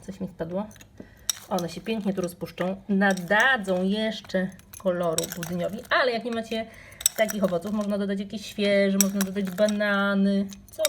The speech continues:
tam posiadacie, dorzuć-, dorzućcie, bohaterem jest budyń. Tak, i zaraz zobaczycie, dlaczego ja go nie posłodziłam. Nie dlatego, że dodaję mięty, bo mięta zawsze dobrze zrobi i zaromatyzuje nam tutaj fajnie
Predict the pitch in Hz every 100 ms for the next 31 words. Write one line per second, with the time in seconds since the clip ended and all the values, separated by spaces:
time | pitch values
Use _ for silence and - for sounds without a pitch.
0 | - 196 196 - 196 180 175 190 - 175
1 | 180 - - - - - - 196 185 170
2 | 170 - - 190 220 262 269 240 196 190
3 | - - 196 196 190 185 190 180 170 160
4 | 170 165 170 185 254 - - - - -
5 | - - - - - - - - - -
6 | - - - - - 170 165 160 196 233
7 | - 190 214 196 185 185 196 - - 180
8 | 185 233 202 190 202 185 175 196 247 214
9 | 196 180 165 160 170 254 - - - 156
10 | - 156 160 160 - - 185 170 165 165
11 | 165 - 165 156 165 - 160 180 254 -
12 | - - - - - - - - - 202
13 | 196 - 208 196 185 185 165 170 165 165
14 | 165 170 170 165 165 175 262